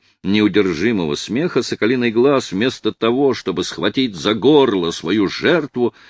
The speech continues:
слегка ударил его по плечу и громко крикнул: "Ну что, мой друг, уж не собираетесь ли вы учить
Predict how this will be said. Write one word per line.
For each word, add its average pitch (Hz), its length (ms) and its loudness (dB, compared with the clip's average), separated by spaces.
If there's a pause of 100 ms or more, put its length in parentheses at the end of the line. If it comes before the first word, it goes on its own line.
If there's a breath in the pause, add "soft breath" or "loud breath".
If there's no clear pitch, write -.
(160 soft breath)
слегка 185 480 -2
ударил 65 460 -2
его 64 200 -4
по - 140 -4
плечу 135 380 -4
и 139 80 2
громко 92 400 -2
крикнул: 82 420 -4
"Ну 165 140 4
что, 208 220 0
мой 180 180 2
друг, 196 340 2 (640)
уж - 220 -2
не 82 100 -2
собираетесь 110 800 0
ли 87 100 0
вы 107 140 4
учить 131 420 -2